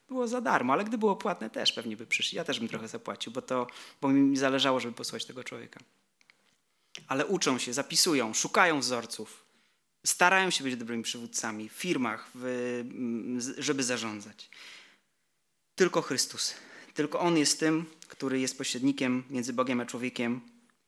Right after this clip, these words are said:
Każdy z nas jest, jest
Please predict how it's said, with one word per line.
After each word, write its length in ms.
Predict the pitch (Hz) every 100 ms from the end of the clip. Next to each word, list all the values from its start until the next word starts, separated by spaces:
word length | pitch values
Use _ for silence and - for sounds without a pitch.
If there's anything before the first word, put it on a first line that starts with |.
| -
Każdy 320 | - 175 165 135
z 80 |
nas 400 | 127 120 117 - - _ _ _ _ _ _ _ _ _ _ _ _ _ _ _ _ -
jest, 340 | 147 - - - - - - - 143 - _ -
jest 360 | 151 147 -